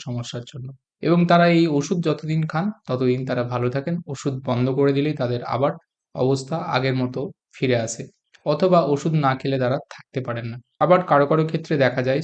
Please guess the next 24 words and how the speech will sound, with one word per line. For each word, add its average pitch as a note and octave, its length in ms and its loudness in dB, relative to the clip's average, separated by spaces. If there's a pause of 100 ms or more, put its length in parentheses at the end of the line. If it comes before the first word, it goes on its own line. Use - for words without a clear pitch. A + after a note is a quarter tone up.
সাময়িক E3 460 0
গ্যাস C#3 300 4
অম্বল, D3 240 -4
অ্যাসিডিটির C3+ 500 -2
সমস্যা C3 380 -6 (380)
খাবার C#3 300 4
দাবারের C3+ 320 2
গন্ডগোলের A#2+ 580 -2
জন্য, A#2+ 200 -6 (520)
অর্থাৎ D#3+ 260 2 (140)
এটা E3 200 2
এতটাই C#3 380 0 (120)
কমন C#3+ 320 4
প্রবলেম E3+ 420 0
এবং C#3+ 200 -2 (100)
প্রায় C#3 240 2
প্রত্যেক C#3+ 340 -2 (100)
বাড়িতেই D3+ 460 0 (180)
ঘরে C3 260 -2
ঘরে C#3 260 -2
কেউ B2+ 160 -2
না C3 120 -2
কেউ C3+ 200 -6
এই B2+ 120 -4